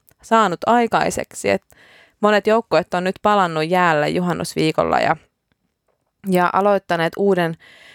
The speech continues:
joukkueensa kanssa treenaamisen, mitä ollaan nähty vaan Zoomin ja Teamsin välityksellä. Ja, ja saa nähdä, onko, onko tämä tehnyt pelkästään hyvää. Et tauko onkin ollut, tehnyt tehtävänsä ja motivaatio huipussaan. Saa nähdä.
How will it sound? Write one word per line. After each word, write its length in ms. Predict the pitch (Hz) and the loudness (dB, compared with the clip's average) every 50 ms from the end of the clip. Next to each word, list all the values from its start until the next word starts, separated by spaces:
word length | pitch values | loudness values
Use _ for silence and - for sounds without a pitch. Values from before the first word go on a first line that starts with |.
| - _ _ | -20 _ _
joukkueensa 560 | - 240 269 294 277 - 220 214 202 196 190 196 - | 0 2 2 2 0 0 0 0 0 0 -2 -2 -2
kanssa 240 | - 233 240 220 - | -2 -2 -2 -2 -2
treenaamisen, 600 | - 233 247 247 240 220 185 180 185 - 196 185 | -2 0 0 2 2 0 0 -2 -2 -2 -2 -2
mitä 240 | 180 190 190 202 190 | -2 0 0 2 2
ollaan 220 | 196 196 190 190 202 | 2 2 2 0 0
nähty 360 | 214 220 - - 185 165 160 | -2 -4 -4 -6 -6 -4 0
vaan 340 | 185 185 180 175 175 175 - - - - - | 0 0 0 0 -2 -4 -8 -12 -10 -4 0
Zoomin 340 | 214 220 208 185 180 175 | 0 2 2 2 0 0
ja 80 | 175 175 | -2 -2
Teamsin 540 | - - 208 190 175 185 - - 175 175 180 | -2 -2 -4 -2 -2 -2 -2 -2 -2 0 0
välityksellä. 760 | 196 196 196 175 180 - 170 - - - 202 - - - - | 0 0 0 -2 -4 -6 -10 -8 -4 -4 -4 -2 0 2 2
Ja, 140 | 208 - 196 - - - - - - - - - _ - | 2 2 0 -2 -6 -20 -20 -20 -20 -20 -20 -20 _ -4
ja 260 | 175 175 175 175 - - - | -2 0 0 0 0 -2 -4
saa 260 | - - 254 240 220 | -2 0 0 2 2
nähdä, 380 | 202 220 226 220 202 170 170 170 | 2 0 0 0 0 0 2 2
onko, 320 | 170 170 175 - 175 175 - - _ - | 0 0 0 0 0 0 -2 -4 _ -6
onko 360 | - 185 185 190 185 190 190 - - - _ _ _ - | -4 -4 -4 -4 -4 -4 -4 -6 -6 -8 _ _ _ -2
tämä 220 | 196 185 185 175 | 0 0 0 2
tehnyt 340 | - 220 220 202 208 180 - - | 0 0 -2 -2 -4 -6 -2 0
pelkästään 640 | 220 208 196 - 196 - - - 202 202 208 233 | 0 0 -2 -4 -10 -8 -4 -2 -2 -2 -2 -2
hyvää. 440 | 311 349 330 - - - - - - 185 - - 220 - | -2 -2 0 0 -2 -2 -2 -4 -4 -4 -4 -10 -10 -10
Et 80 | 175 - - - - | -10 -12 -16 -6 0
tauko 380 | - 214 202 190 - - 202 | 2 2 2 2 2 2 0
onkin 280 | 220 220 214 - 185 185 | 0 0 0 -4 -4 -2
ollut, 460 | 180 175 180 185 190 - - - - _ _ _ _ _ _ _ _ _ _ _ - | -2 -2 -2 -2 -4 -6 -10 -20 -20 _ _ _ _ _ _ _ _ _ _ _ -2
tehnyt 240 | 262 262 226 226 226 | 0 0 2 2 0
tehtävänsä 500 | 262 240 - - 196 185 185 190 - 202 | -2 -2 -2 0 0 2 2 2 0 0
ja 60 | 202 | 0
motivaatio 520 | 226 233 - 180 - - - - - 190 | 0 0 0 0 0 -2 -2 -2 -2 -4
huipussaan. 520 | 190 208 208 - - - - - - - - - _ _ _ _ _ _ _ _ _ - - | -2 -4 -4 -6 -8 -14 -12 -10 -10 -10 -10 -14 _ _ _ _ _ _ _ _ _ -8 -2
Saa 120 | 269 202 | 0 2
nähdä. 240 | 190 220 220 196 175 | 2 2 0 -2 -4